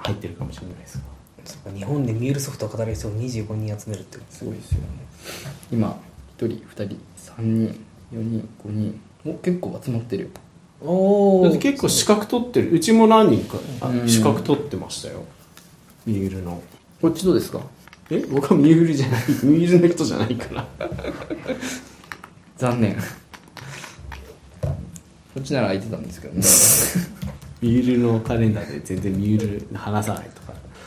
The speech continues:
Speaker 2: セールソース二つ。
Speaker 3: セールソースってキータに作ったんだ。へー。攻めてるな。
Speaker 1: そうっすよね。
Speaker 2: <laughs> そうそう。
Speaker 1: まあ、アドミン、アドミン、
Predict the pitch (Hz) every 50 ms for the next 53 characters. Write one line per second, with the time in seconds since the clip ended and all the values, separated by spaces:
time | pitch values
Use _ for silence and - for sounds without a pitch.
0 | - - - - - - - - - 143 135 131 131 127 - - - 117 113 -
1 | - - - - - - - 135 156 175 185 180 175 - - 170 170 170 170 -
2 | 165 147 147 143 139 131 - - - - - - 117 113 110 - - 202 175 -
3 | 113 107 104 107 - 113 - - - 90 90 - - - - - 131 139 143 143
4 | 143 143 143 143 139 139 - - - - _ - _ - - 139 131 117 - 90
5 | 87 80 - - - - - - - - - 127 113 - - - 90 90 87 -
6 | - - 196 - - - - - - - - - - - - - - - - -
7 | - - - - - - - - - - - - - - - - - - - 98
8 | 101 135 151 165 165 156 160 156 156 160 - - - - 95 120 120 135 151 170
9 | 170 170 165 170 170 208 -